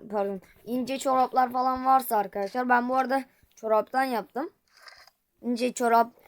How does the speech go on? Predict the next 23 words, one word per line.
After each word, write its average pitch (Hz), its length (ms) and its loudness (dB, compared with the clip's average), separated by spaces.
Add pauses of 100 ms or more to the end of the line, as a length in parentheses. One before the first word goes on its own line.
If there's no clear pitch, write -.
(180)
buldum 240 420 -4
evde 208 380 0 (200)
ve 277 140 4
yaptım 277 500 2
sevgili 202 380 -2
dostlar. 202 420 -2 (340)
Kullanılmayan 233 640 0
bir 196 40 -10
çorap 220 380 -2
varsa 220 340 0
hatta 247 320 4 (300)
parmaklık 269 600 0
yapımı 247 420 -2 (640)
kullanılmayan 269 640 0
bir 233 60 -8
tane 226 240 0
yani 202 340 -4 (220)
bir 269 200 -6 (180)
ince 294 300 0
bir 240 60 -6
çorap 262 420 4
bulursunuz 254 920 -6
ve 330 160 0